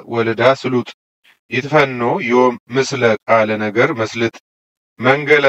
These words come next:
መንፈስ ትኩስ ወልበ ቅጥቁጥ። በዚችም ዕለት ጫብሬ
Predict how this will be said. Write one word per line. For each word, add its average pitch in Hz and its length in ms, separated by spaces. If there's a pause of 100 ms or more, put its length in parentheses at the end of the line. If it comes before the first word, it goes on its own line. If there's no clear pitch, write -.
መንፈስ 123 540
ትኩስ 135 460 (220)
ወልበ 107 480 (160)
ቅጥቁጥ። - 440 (600)
በዚችም 160 540
ዕለት 170 260 (240)
ጫብሬ 127 380